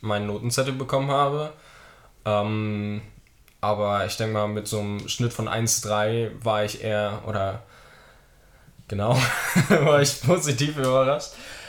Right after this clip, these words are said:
äh, weil ich eigentlich nicht davon ausgegangen bin, dass es so gut wird, aber ja, also ich bin sehr zufrieden. Und du?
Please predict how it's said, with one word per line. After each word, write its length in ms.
äh, 40
weil 360
ich 220
eigentlich 340
nicht 180
davon 220
ausgegangen 520
bin, 140
dass 140
es 100
so 160
gut 240
wird, 220
aber 480
ja, 240
also 240
ich 140
bin 160
sehr 180
zufrieden. 480
Und 160
du? 180